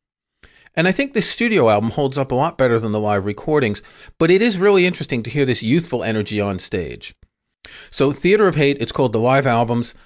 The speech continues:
You won't want to listen to the whole thing, but maybe listen to one of the later sets, maybe not the first one, because they added a lot of songs between the first one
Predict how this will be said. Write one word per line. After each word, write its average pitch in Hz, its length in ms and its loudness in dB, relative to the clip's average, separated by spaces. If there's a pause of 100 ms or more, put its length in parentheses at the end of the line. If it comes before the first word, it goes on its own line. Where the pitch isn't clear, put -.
(500)
You 220 140 2
won't 285 160 2
want 185 140 2
to 170 60 4
listen 165 260 2
to 151 100 -2
the 117 80 2
whole 117 160 0
thing, 90 320 -8 (100)
but 135 180 0
maybe 160 220 0
listen 147 300 0
to 135 100 -2
one 123 180 0
of 113 120 -4
the 113 100 0
later 110 240 2
sets, - 340 -8
maybe 117 200 -4
not 139 160 -2
the - 80 -10
first - 340 -2
one, 95 220 -4 (360)
because 131 280 -4
they 120 160 -2
added 127 260 0
a 120 60 2
lot 120 200 2
of 123 80 -4
songs 117 540 -2
between 117 460 -4
the 107 60 -4
first 117 340 -2
one 110 400 -2